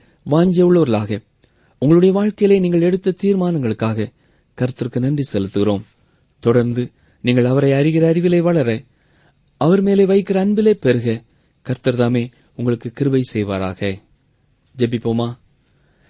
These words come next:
எங்களை அதிகமாய் நேசிக்கிறங்கள் அன்பின் பரமபிதாவே, இன்றைக்கும் நாங்கள் கற்றுக்கொண்ட உம்முடைய வசனங்களுக்காக உமக்கு நன்றி செலுத்துகிறோம் அப்பா. நாங்கள் பலவீனராய் இருந்தாலும் நீர் பலனுள்ளவராய் இருக்கிறீர்,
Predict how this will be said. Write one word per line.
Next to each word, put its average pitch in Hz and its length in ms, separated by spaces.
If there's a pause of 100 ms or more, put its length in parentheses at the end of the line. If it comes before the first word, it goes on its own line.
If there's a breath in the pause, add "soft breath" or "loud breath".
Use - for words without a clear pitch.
எங்களை 127 220
அதிகமாய் 147 320
நேசிக்கிறங்கள் 156 560
அன்பின் 160 260
பரமபிதாவே, 110 680 (640 soft breath)
இன்றைக்கும் 180 340
நாங்கள் 180 220
கற்றுக்கொண்ட 175 480
உம்முடைய 147 220
வசனங்களுக்காக 151 540
உமக்கு 127 220
நன்றி 113 220 (100)
செலுத்துகிறோம் 104 420
அப்பா. 107 320 (600)
நாங்கள் 117 280
பலவீனராய் 147 640
இருந்தாலும் 147 500 (300)
நீர் 170 300
பலனுள்ளவராய் 185 760
இருக்கிறீர், 107 400